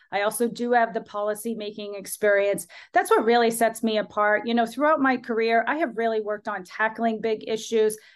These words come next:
being proactive in identifying early on, "Oh no, we have a problem here. We gotta work together to identify and to, uh,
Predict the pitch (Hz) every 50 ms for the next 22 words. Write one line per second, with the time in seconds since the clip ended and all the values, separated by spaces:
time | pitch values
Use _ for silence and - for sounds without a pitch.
0 | _ _ - 277 320 359 381 285 - - - - - 233 233 233 240 233 233 -
1 | 208 190 185 196 214 208 - 285 285 285 285 294 285 254 - - 247 240 226 214
2 | 208 208 208 - 220 220 233 240 233 - 247 233 233 226 220 220 226 226 226 220
3 | 220 214 202 208 214 220 226 226 233 233 226 - _ _ _ _ - 285 302 285
4 | 269 269 269 269 254 254 226 208 262 277 285 294 285 240 240 254 - 226 208 208
5 | 226 233 233 226 226 254 247 247 240 240 214 240 277 254 294 247 220 202 208 233
6 | 233 226 - 233 202 220 214 208 226 226 226 226 214 202 190 190 190 214 202 208
7 | 214 208 - 214 214 214 214 214 202 196 - 202 190 185 185 180 175 - _ _
8 | _ _ - - - - 190 190 185 175